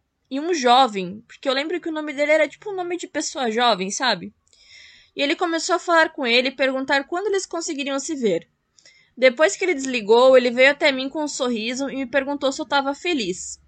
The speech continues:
Na época, eu tava lutando com os problemas pessoais em relação a me assumir, várias coisas assim. Mas eu respondi que tava, que eu tava feliz. E ele me diz,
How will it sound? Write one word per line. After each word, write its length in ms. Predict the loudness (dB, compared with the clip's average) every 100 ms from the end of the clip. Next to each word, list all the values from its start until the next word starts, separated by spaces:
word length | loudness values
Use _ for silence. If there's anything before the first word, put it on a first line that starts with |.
| _ _ _ _ _ _
Na 160 | 0 4
época, 420 | 6 4 2 -4
eu 60 | 0
tava 280 | 0 0 0
lutando 520 | -2 -4 -4 -4 -4
com 100 | -6
os 120 | -6
problemas 340 | -4 -2 -2
pessoais 960 | -6 -8 -6 -4 0 2 4 4 2 -2
em 120 | -8
relação 340 | -8 -8 -8 -8
a 20 |
me 80 | -8
assumir, 600 | -8 -10 -8 -6 -6 -6
várias 280 | -4 -6
coisas 300 | -6 -8 -6
assim. 440 | -8 -10 -10 -10 -10 _ _ _ -20 _
Mas 240 | -2 0 2
eu 60 |
respondi 640 | 0 0 -4 -4 -2 -2 -4
que 320 | -6 -6 -4
tava, 480 | -2 0 0 -2 -6
que 80 | -10
eu 60 | -4
tava 240 | -4 -4
feliz. 580 | -6 -4 -2 -2 -6 -10 _ _ _ _ _ -2
E 80 | 0
ele 160 | 2
me 120 | 0
diz, 420 | -2 0 -2 -2